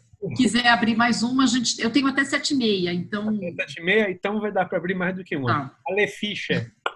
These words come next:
Speaker 2: Então, na ordem será Ale Fischer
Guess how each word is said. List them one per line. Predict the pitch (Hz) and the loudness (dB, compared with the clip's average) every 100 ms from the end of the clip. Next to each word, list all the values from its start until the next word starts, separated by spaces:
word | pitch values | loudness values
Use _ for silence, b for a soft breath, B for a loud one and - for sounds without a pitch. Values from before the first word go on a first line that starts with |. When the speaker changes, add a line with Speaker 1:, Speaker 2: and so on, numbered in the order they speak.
| _ - - - | _ -8 -8 -6
Speaker 2:
Então, | - 202 | -2 0
na | 208 190 | 2 4
ordem | 208 220 220 214 | 4 4 2 -2
será | - 202 175 156 156 151 | -2 -2 2 2 2 0
Ale | 160 190 196 | 0 0 -4
Fischer | - 202 214 220 - 226 226 | -8 -4 -2 -2 0 0 -2